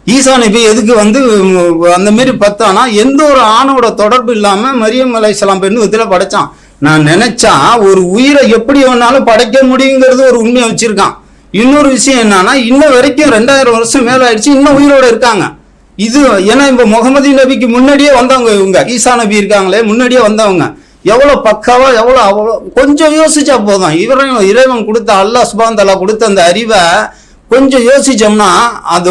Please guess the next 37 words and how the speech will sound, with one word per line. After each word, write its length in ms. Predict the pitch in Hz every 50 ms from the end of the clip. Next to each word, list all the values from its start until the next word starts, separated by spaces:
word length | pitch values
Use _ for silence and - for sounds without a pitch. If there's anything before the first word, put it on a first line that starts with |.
| 175 170
ஒரு 160 | 175 170 165 170
பத்து 280 | 202 214 214 208 - 285
நிமிஷம் 360 | 262 262 262 254 - 262 254 214
யோசிச்சாலே 500 | 226 233 226 - 208 - 226 208 220 240 240
அதை 100 | 214 208
நமக்கு 320 | 190 185 185 185 180 - 180
மேல 240 | 175 185 180 226 226 196 180
விளங்க 240 | 170 202 240 226 226
வச்சிருவான். 420 | 190 156 170 170 147 139 - - - _ _ _ _ _ _
என்ன 280 | 165 180 226 254 254 240 214
இதுல 180 | 190 196 190 175 175
உண்மை 200 | 202 214 208 202
இருக்கு, 320 | 170 165 147 151 156 165 170 151 110 - - - - _ _ _ -
ஓ, 60 | 175 226 247 226 214 202 196
ஏன் 200 | 233 262 254 233
இப்படி 200 | 202 180 185 180 175
இதை 120 | 175 175 160 - 180
செஞ்சா, 240 | 185 196 196 185 180 180 214
எதுனால 400 | 226 320 294 285 254 240 254 247
இப்படி 180 | 190 180 190 165 170
படைச்சிருக்கான்ல, 680 | 170 175 180 - 196 175 156 143 151 151 147 147 160 156 151 156 151 139 113 -
எதுக்கு 340 | - 165 208 269 254 214 254
இந்த 220 | 233 220 202 196 202 214 277 302 262 208 214
ஒவ்வொரு 300 | 240 254 311 320 311 302
படைப்புலையும் 500 | - 262 269 285 294 262 302 294 277 226
இருக்கு. 240 | 226 - 214 165 120 - - - _ _ _ _ -
இப்ப 220 | 214 208 240 247
இந்த 240 | 233 220 214 240 269 262
மாரி 300 | 262 269 277 285 302 294 285 269 262 240 226
நான் 240 | 226 220 214 214 247
ஒவ்வொரு 300 | 262 277 302 311 302 294 285 262
உயிரையும் 600 | 277 285 285 302 302 294 302 285 285 302 302 302
இந்த 180 | 294 269 254 277 269
மாரியே 260 | 277 277 285 302 294
நம்ம 160 | 294 - 254
படைச்சிட்டோம்னு 560 | 247 262 254 - 277 247 233 254 247 269 269 269
நினைச்சீங்க, 300 | 254 208 - 233 233